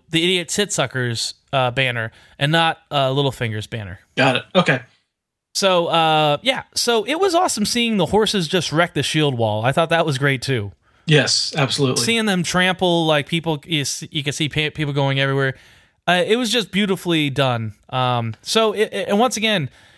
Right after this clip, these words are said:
Speaker 1: it was one of those things where it, it was so damn predictable, but because it was so well done, you didn't give a shit.
Speaker 2: Yeah, I agree with that. I mean, even last week we said at the end of the episode, "I hope it isn't this giant battle only to have <laughs> Littlefinger show up at the last minute." But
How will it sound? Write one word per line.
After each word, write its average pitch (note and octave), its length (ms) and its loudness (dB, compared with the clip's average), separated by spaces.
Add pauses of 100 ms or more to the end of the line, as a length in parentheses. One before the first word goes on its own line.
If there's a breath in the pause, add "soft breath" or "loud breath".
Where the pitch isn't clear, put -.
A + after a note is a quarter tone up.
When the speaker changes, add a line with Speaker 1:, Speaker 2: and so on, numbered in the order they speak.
(160 soft breath)
Speaker 1:
it E3 40 2
was E3 120 0
one A3+ 80 4
of A#3 40 2
those A3 100 0
things A3 180 0
where F3 140 2
it, E3 220 -2
it E3 60 2
was D#3 120 0
so A#3 320 0
damn F3+ 300 0
predictable, D#3 600 -2
but B2+ 360 0
because C#3+ 280 -2
it F3+ 60 0
was D3+ 160 0
so E3+ 220 2
well D#3 320 2
done, D3+ 240 0
you C#3 100 0
didn't C#3 220 -4
give D#3+ 160 -2
a D3 40 -2
shit. G#2+ 300 -6 (760 loud breath)
Speaker 2:
Yeah, F3+ 200 6
I F3+ 60 6
agree F#3 240 6
with E3 140 2
that. C3+ 260 2 (180)
I E3+ 80 0
mean, E3+ 160 4
even F3+ 220 4
last D#3+ 280 4
week C#3+ 200 0
we D3 100 2
said C#3+ 260 2
at C3+ 100 0
the C#3+ 80 2
end C3+ 100 2
of C3+ 60 4
the C#3+ 40 4
episode, C3+ 540 0 (320 loud breath)
"I D3 80 4
hope D#3 200 6
it D#3 100 6
isn't C#3+ 200 2
this C#3+ 180 2
giant D3+ 380 0
battle C#3+ 360 4
only C#3 240 0
to C3 100 0
have C3 320 0
<laughs> D3 180 -12
Littlefinger C#3+ 540 2
show D3 200 2
up C#3 100 -4
at - 20 6
the C#3 80 4
last C3+ 320 2
minute." C3 300 2
But B2+ 200 0